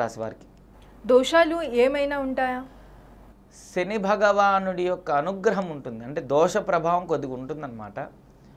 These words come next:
Speaker 1: కాబట్టి ఆ దోషాలు తొలగిపోవాలి అంటే సులభమైన మార్గం ఏంటంటే ప్రదక్షిణాలు చేయడం, వాకింగ్ చేయడం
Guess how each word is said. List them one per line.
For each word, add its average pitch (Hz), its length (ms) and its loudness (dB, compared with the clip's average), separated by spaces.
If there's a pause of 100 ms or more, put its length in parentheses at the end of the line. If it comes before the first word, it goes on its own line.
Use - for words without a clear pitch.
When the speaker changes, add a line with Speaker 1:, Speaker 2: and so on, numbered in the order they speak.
(360)
Speaker 1:
కాబట్టి 196 360 2 (640)
ఆ - 20 6 (200)
దోషాలు 233 560 6
తొలగిపోవాలి 185 800 2
అంటే 175 180 -4 (180)
సులభమైన 190 640 2
మార్గం 156 300 -2
ఏంటంటే 151 320 -4 (220)
ప్రదక్షిణాలు 160 680 -2
చేయడం, 156 260 -2 (760)
వాకింగ్ 190 440 0
చేయడం 143 300 0